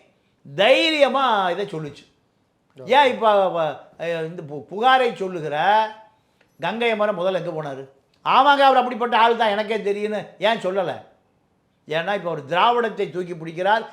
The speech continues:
Speaker 1: இவர் ஆரியத்தை தூக்கி பிடிக்கிறார். யாரு? கங்கை அமரன், அவங்க அண்ணன், அ, இளையராஜா.
Speaker 2: இளையராஜா.
Speaker 1: அப்போ நீங்க இப்பவாவது போய் களத்துல இறங்குன எங்கிருந்தோ உத்தரவு வந்திருக்கு.
Speaker 2: அதான் சார், இப்ப என்ன தேவை வந்திருக்குன்றது.
Speaker 1: இப்ப என்ன தேவை வந்திருக்குன்னா,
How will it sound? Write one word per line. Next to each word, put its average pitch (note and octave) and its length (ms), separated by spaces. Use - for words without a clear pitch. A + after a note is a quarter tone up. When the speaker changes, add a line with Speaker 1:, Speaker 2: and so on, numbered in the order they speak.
Speaker 1:
இவர் D#3 160
ஆரியத்தை F3+ 640
தூக்கி C#3+ 200
பிடிக்கிறார். B2 400
யாரு? E3 460
கங்கை F#3 300
அமரன், F3+ 240
அவங்க D3+ 160
அண்ணன், E3 300
அ, D3 200
இளையராஜா. D3 600
Speaker 2:
இளையராஜா. B2 560
Speaker 1:
அப்போ A#3 360
நீங்க F#3 200
இப்பவாவது C4 520
போய் A#3+ 120
களத்துல G3 400
இறங்குன G3+ 400
எங்கிருந்தோ F3 540
உத்தரவு D#3 420
வந்திருக்கு. A2+ 380
Speaker 2:
அதான் F#3 320
சார், E3+ 120
இப்ப F#3 240
என்ன A3 180
தேவை G#3 400
வந்திருக்குன்றது. C#3 640
Speaker 1:
இப்ப E3+ 200
என்ன A3 220
தேவை G3+ 300
வந்திருக்குன்னா, D3+ 520